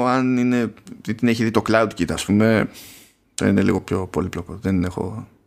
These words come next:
συγκεκριμένη άποψη για το θέμα. Αλλά ναι, τέλος πάντων, ναι. Πληρώσαμε πάλι εκεί κάθε φορά.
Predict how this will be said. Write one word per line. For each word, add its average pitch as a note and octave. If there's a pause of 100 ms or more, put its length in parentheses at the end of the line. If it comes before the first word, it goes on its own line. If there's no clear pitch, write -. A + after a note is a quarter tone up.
(180)
συγκεκριμένη F#2
άποψη -
για G2
το G2
θέμα. D#2+ (960)
Αλλά G#3
ναι, G#2+ (120)
τέλος D#3
πάντων, F3+
ναι. G2+ (100)
Πληρώσαμε F3
πάλι A#2+
εκεί B2
κάθε A#2
φορά. A#2